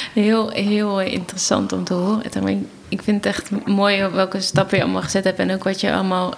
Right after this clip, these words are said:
ja, wat er allemaal in je leven langs is gekomen. En, en ook, nou ja, ik vind ook wel wat je, wat je zegt, dan in zo'n ziekenhuis zitten en dan daar, ik kan me ook voorstellen dat je in zo'n systeem zit, dat je, dat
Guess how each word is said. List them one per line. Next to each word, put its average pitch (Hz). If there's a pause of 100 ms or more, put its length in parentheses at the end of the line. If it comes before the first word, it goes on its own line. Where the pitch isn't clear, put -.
ja, 196
wat 175
er -
allemaal 180
in 180
je 180
leven 185
langs 190
is -
gekomen. 185 (140)
En, 190 (640)
en 196
ook, 190 (480)
nou 220
ja, 202
ik 190
vind 208
ook 214
wel 226
wat 214
je, -
wat 196
je 202
zegt, 196
dan 190
in 196
zo'n 185
ziekenhuis 190
zitten 190
en 190
dan 185 (300)
daar, 190
ik 196
kan 208
me 202
ook 208
voorstellen 190
dat -
je 180
in 185 (160)
zo'n 185
systeem 190
zit, 185
dat 190
je, 190
dat 185